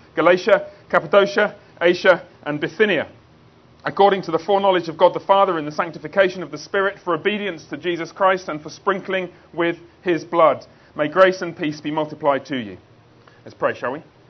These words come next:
Merciful God and Heavenly Father, we praise and thank you for the privilege of being here. We thank you for one another. We thank you for your Spirit who indwells us. We thank you for your Son who gave himself for us, who sprinkled us with his blood. And we thank you that you want to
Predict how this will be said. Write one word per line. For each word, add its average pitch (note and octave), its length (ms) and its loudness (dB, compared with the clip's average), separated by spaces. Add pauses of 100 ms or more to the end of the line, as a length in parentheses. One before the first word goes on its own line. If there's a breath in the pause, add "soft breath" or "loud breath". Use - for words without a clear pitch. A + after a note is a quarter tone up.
(1040)
Merciful C#3 340 -8
God D#3+ 300 4
and A2 180 -16
Heavenly C#3 260 -6
Father, D#3+ 260 0
we B2+ 120 -8
praise F3 340 0
and D3 120 -14
thank E3 260 -8
you C3+ 60 -14
for C#3+ 100 -10
the B2+ 60 -8
privilege D3 400 -8
of B2+ 100 -14
being D3+ 200 -6
here. D#3 280 -8 (340 loud breath)
We B2+ 80 -14
thank D3+ 160 -4
you C3 60 -16
for C3+ 80 -14
one C3 160 -6
another. F#3 360 -2 (300 loud breath)
We C3 100 -10
thank D#3+ 240 -6
you D3+ 100 -10
for C#3+ 360 -2
your B2+ 160 -6
Spirit G3 480 0
who C#3+ 60 -12
indwells D#3 440 -2
us. E3+ 120 -14
We C3+ 60 -20
thank D#3 180 -10
you - 60 -20
for C#3+ 60 -20
your C3+ 120 -8
Son F#3+ 300 -4
who D3+ 120 -10
gave F3 280 2
himself C3+ 460 -8
for C3 140 -6
us, A#2+ 100 -12
who C3+ 80 -12
sprinkled F#3 500 -6
us D3+ 200 -2
with C#3+ 120 -10
his C3 140 -12
blood. A#2+ 260 0
And A#2+ 80 -12
we C#3 80 -10
thank E3 240 -8
you D3+ 100 -10
that C#3+ 140 -6
you D3 120 -8
want D3+ 200 -6
to C3+ 160 -4